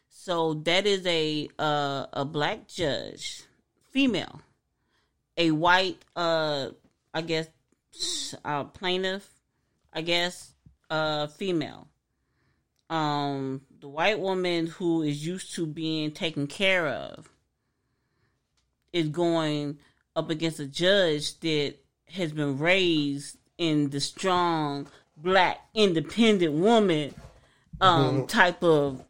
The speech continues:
Speaker 1: uh, family.
Speaker 2: Right.
Speaker 1: I just like to say that. That
Speaker 2: Right.
Speaker 1: yeah, just, just lay that out there for y'all.
Speaker 2: Right. So the judge black.
Speaker 1: Yes.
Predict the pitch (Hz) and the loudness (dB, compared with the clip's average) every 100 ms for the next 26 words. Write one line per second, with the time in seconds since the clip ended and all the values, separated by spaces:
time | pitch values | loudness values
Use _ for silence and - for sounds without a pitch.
0 | - 160 139 - - 240 233 208 151 135 | 0 2 2 -2 2 10 10 10 6 -2
1 | 76 50 - - 110 107 98 - - 196 | -8 -14 -14 2 6 6 4 0 4 4
2 | 190 208 190 175 - 226 202 196 170 - | 4 4 2 2 0 4 4 4 2 0
3 | 151 175 170 113 110 101 175 156 151 170 | -4 -4 0 4 4 4 2 2 0 -2
4 | 165 165 165 175 170 160 156 123 135 139 | -2 -4 0 2 2 2 2 2 0 -2
5 | - 135 - - - - - - _ 113 | -2 -6 -4 -6 -6 -10 -14 -20 _ 0
6 | 107 104 110 - _ _ - - - - | 0 0 -4 -12 _ _ -20 -18 -18 -16
7 | - - - _ _ - 113 104 101 123 | -18 -18 -20 _ _ -4 0 2 6 8
8 | 117 110 117 95 - - - _ 175 196 | 8 6 2 0 -8 -20 -20 _ 4 6
9 | 156 - - | 6 0 -18